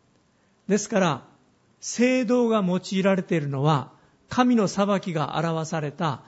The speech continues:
庭の部分です。青銅の祭壇、生贄を捧げるための祭壇、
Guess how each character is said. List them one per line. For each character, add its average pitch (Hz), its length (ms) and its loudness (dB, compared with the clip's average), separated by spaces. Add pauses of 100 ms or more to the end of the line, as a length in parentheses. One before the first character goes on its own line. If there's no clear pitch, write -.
(260)
庭 190 380 8
の 220 160 6
部 202 160 4
分 185 220 0
で 127 100 -8
す。 - 240 -14 (840)
青 214 500 6
銅 196 260 0
の 175 280 -2 (240)
祭 165 360 2
壇、 135 260 -4
生 220 320 0
贄 220 200 0
を 202 100 -2
捧 190 320 -8
げ 202 100 -4
る 190 80 -10
た 185 140 -8
め 101 100 -6
の 185 240 -6 (300)
祭 151 300 -6
壇、 120 220 -12